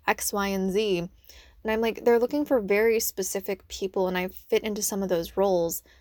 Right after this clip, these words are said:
Like, "Why shouldn't I submit for this project?" And then I was like, "You know what? Screw it. I'm just gonna submit to the project and see what happens." And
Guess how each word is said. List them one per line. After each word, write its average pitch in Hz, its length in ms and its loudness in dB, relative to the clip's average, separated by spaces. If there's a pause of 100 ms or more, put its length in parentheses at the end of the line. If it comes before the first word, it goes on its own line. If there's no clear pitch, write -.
(140)
Like, 247 140 -6
"Why 202 360 -2
shouldn't 240 420 -2
I 170 220 -4
submit 180 520 -6
for - 240 -8
this - 160 -8
project?" - 640 -2 (260)
And 254 80 0
then 277 60 4
I 294 40 6
was 302 100 2
like, 311 140 2
"You 359 60 0
know 480 60 2
what? 523 100 -6 (340)
Screw - 260 2
it. - 160 2 (360)
I'm 196 120 -2
just 202 160 -2
gonna 220 140 -2
submit 220 280 -2
to 214 60 -4
the 214 80 -4
project 214 360 -6
and 180 120 -6
see - 160 -2
what 190 120 0
happens." - 560 -4 (800)
And 214 500 4